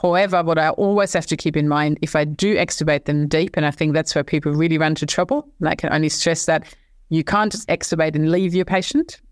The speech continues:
Um, you have to still look after your patient or have someone really qualified look after your patient until they are awake. We can't just walk away. And I think that's where, um, the controversial literature also comes from. The people say, "Oh, you've so much more complications." You do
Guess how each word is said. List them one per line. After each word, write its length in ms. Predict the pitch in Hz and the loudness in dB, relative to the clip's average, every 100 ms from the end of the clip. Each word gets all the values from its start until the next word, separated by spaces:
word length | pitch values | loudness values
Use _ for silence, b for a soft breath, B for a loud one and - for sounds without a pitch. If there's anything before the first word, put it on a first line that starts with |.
| _ 147 | _ 0
Um, 280 | 147 147 | 0 2
you 60 | 151 | 2
have 120 | 170 | 0
to 100 | - | -2
still 240 | 160 170 160 | -2 0 2
look 260 | 151 160 - - | 2 0 -2 -2
after 320 | - - 156 | -2 -2 -2
your 120 | 151 | -2
patient 460 | - 151 151 - 220 | 0 -2 0 -2 0
or 120 | 151 | 0
have 180 | 156 151 | 0 0
someone 360 | - 147 147 | -2 0 0
really 340 | 147 156 160 151 | 2 2 2 0
qualified 640 | - - 151 151 - 147 | -2 -2 0 -2 -2 0
look 180 | 151 143 - | 0 0 -2
after 280 | 151 - | -2 -2
your 80 | 151 | -2
patient 340 | 147 143 143 - | 0 -2 -2 -4
until 540 | 151 147 - 156 156 | -2 -2 -2 0 2
they 180 | 151 151 | 2 0
are 220 | - 143 - | 0 -2 -2
awake. 460 | 143 143 131 - - - _ _ - | 0 0 0 -4 -14 -20 _ _ 0
We 100 | 156 | 0
can't 340 | 151 170 165 | 2 0 0
just 200 | 165 156 | 0 0
walk 220 | 160 147 - | 0 0 0
away. 280 | 139 147 | 0 2
And 140 | 139 147 | 2 0
I 40 | |
think 240 | 147 175 156 | 0 0 2
that's 300 | 170 - - | 0 0 -2
where, 220 | 160 151 b b _ - | 0 -2 b b _ -4
um, 560 | 156 147 143 143 143 143 | 0 2 2 0 0 0
the 80 | |
controversial 640 | 151 170 156 156 156 - 165 | 0 0 -2 0 0 0 -2
literature 340 | 160 - 165 | -2 -2 0
also 380 | 147 160 - 151 | 2 0 0 -2
comes 420 | - - 156 160 | -2 -2 -2 -2
from. 220 | - 143 | -2 0
The 80 | 147 | -2
people 240 | - 151 | -2 -4
say, 80 | 151 | 0
"Oh, 160 | 147 151 | 2 2
you've 240 | 151 151 - - | 0 -2 -8 -4
so 140 | 160 | -2
much 220 | 156 147 | 0 -2
more 80 | 151 | -4
complications." 720 | 147 147 - - 147 - 143 b b - | -2 -2 -2 -2 -2 -2 -6 b b -2
You 140 | 175 | -2
do 240 | 151 196 | 0 0